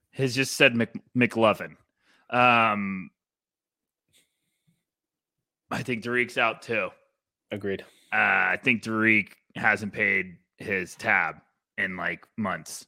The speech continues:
Speaker 1: and it's
Speaker 2: <laughs>
Speaker 1: like he's gotta pay, and then they threw him out 'cause they don't wanna deal with it again. So
Speaker 2: His, his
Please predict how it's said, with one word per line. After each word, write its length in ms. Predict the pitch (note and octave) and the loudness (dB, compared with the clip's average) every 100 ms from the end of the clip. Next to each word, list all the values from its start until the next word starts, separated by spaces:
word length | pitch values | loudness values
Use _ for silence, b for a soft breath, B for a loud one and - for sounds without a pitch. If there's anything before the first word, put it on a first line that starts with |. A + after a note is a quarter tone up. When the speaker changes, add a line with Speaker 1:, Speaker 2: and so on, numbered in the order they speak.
| _ - | _ -12
Speaker 1:
and 340 | - C3+ F2+ | -8 -6 -4
it's 100 | F2 | -6
Speaker 2:
<laughs> 120 | - | -10
Speaker 1:
like 140 | - - | -16 -8
he's 220 | G#2+ F2+ | -8 -4
gotta 180 | G2 F#2 | -2 -2
pay, 260 | - F#2+ F2+ | 0 0 0
and 120 | E2+ | -4
then 120 | E2+ | -10
they 100 | E2 | -10
threw 200 | E2 F#2+ | -8 -6
him 100 | E2+ F2 | -4 -4
out 180 | E2+ | -4
'cause 140 | - F2 | -8 -12
they 80 | F2 | -10
don't 100 | F2 | -10
wanna 140 | F2 | -4
deal 100 | G#2 | -2
with 120 | F#2 | -2
it 60 | G#2 | -6
again. 220 | F2+ E2 | -10 -10
So 240 | - A2+ G2 | 0 0 4
Speaker 2:
His, 300 | A#2 G#2 - | 2 2 0
his 340 | A#2+ A2 - | -2 -2 -6